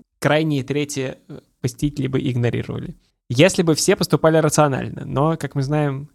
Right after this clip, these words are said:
на ресторанных улицах, э, не только так вот устроено,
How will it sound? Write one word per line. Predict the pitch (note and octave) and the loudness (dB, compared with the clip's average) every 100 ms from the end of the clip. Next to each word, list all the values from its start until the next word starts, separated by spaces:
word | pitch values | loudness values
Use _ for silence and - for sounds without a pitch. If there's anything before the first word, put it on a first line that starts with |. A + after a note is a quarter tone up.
| _ | _
на | C#3 | -2
ресторанных | C3+ - D#3 D3 C#3 C#3 | -2 2 2 2 0 0
улицах, | C3 - B2 - - | -2 -2 -6 -6 -6
э, | B2+ B2 A#2+ - _ _ C3 | -2 -2 -4 -10 _ _ -2
не | B2+ | 2
только | B2+ A#2+ - | 2 2 -2
так | A2+ A2+ | -4 -4
вот | - | -8
устроено, | B2+ - G3+ F#3+ C#3 | -8 0 2 4 2